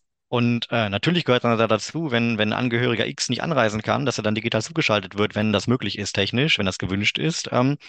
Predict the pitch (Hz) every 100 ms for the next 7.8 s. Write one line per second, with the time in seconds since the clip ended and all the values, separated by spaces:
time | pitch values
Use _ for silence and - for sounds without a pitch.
0 | - - - _ _ 139 143 143 143 117
1 | 117 104 107 131 131 127 - 107 107 175
2 | 143 131 135 127 131 139 143 147 135 127
3 | 139 143 139 131 147 - 139 131 123 127
4 | 127 - 131 175 170 131 139 127 - _
5 | 131 - 127 120 131 - 127 120 131 -
6 | 131 123 123 120 117 - 123 110 113 139
7 | - - 127 127 110 107 113